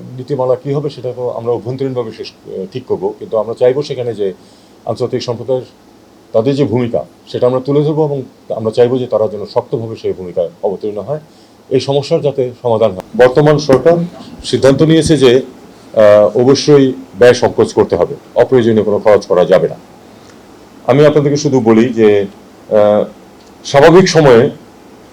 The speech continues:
তিনশো চুয়াল্লিশ, তিনশো পঁয়ত্রিশ, এই ছিল সংখ্যা তেহাত্তরতম এবং চুয়াত্তরতমতে। এরপরে কোভিডের কারণে পঁচাত্তরতম হয়েছে ভার্চুয়ালি। কোভিডের সীমাবদ্ধতার মধ্যেও ছিয়াত্তরতমতে একশো আট জন,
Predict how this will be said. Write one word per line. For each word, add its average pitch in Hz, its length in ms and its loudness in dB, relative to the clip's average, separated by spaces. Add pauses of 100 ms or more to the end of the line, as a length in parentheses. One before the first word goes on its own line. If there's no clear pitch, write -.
(600)
তিনশো 165 320 2
চুয়াল্লিশ, 175 420 4
তিনশো 147 280 2
পঁয়ত্রিশ, 110 560 0 (140)
এই 127 140 0
ছিল 131 200 -2
সংখ্যা 123 320 0 (120)
তেহাত্তরতম 131 520 2
এবং 117 240 -2
চুয়াত্তরতমতে। 107 640 0 (1300)
এরপরে 160 320 4
কোভিডের 156 360 6
কারণে 147 240 4
পঁচাত্তরতম 127 600 2
হয়েছে 110 340 0
ভার্চুয়ালি। 107 460 2 (1040)
কোভিডের 170 320 6
সীমাবদ্ধতার 160 680 4
মধ্যেও 165 460 2
ছিয়াত্তরতমতে 139 720 2
একশো 127 240 4
আট 123 200 4
জন, 151 160 0